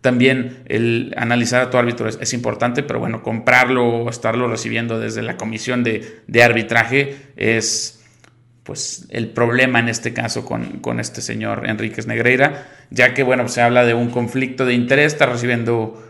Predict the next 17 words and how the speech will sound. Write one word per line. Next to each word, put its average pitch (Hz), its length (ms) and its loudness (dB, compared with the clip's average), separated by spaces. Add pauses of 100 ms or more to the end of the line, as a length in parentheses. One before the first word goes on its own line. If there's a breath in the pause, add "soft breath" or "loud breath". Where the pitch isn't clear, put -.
(360 loud breath)
eh, 113 520 -4
dinero 135 680 2
y 120 60 -4
tú 123 140 -10
estás - 180 -6
dando 120 160 -2
información 120 380 -4
de 123 60 0
tu 123 120 -2
empresa, 123 340 0
lo 127 160 0
cual 113 200 0
no, 117 200 -2
no 117 280 -2
es, 113 520 -4
eh, - 400 -8 (280 loud breath)
muy 117 920 0